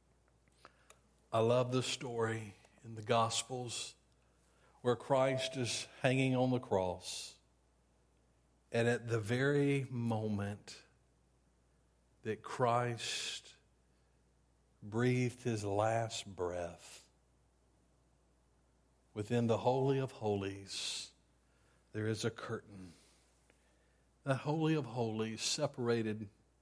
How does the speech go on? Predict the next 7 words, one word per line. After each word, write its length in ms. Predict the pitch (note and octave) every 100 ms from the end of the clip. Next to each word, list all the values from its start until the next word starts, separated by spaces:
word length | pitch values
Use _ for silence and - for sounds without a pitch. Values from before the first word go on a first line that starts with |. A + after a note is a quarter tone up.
| _ _ _ _ _ _ _ _ _ _ _ _ -
everyone 1000 | D3 C#3+ A2+ G2+ G#2 F#2 F#2 F2 F2 D2+ - _ _ _ _ _ _ _ _ _ _ _ _ _ _ _
from 180 | A#2 A2+
the 80 | G#2
throne 500 | - B2 A#2+ B2 B2+
of 160 | A2+
God, 440 | A2 G2+ F2+ F2 F2 F2 _ _ _ _ _ _ _ _ -
except 720 | A2 - - C#3+ C3+ -